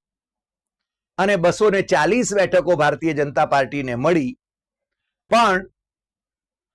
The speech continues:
મહારાષ્ટ્રમાં મહારાષ્ટ્ર વિકાસ આઘાડી, એટલે કે ઉદ્ધવ ઠાકરેની શિવસેના,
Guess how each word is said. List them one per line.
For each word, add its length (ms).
મહારાષ્ટ્રમાં 1120
મહારાષ્ટ્ર 800
વિકાસ 500
આઘાડી, 600
એટલે 220
કે 180
ઉદ્ધવ 280
ઠાકરેની 600
શિવસેના, 680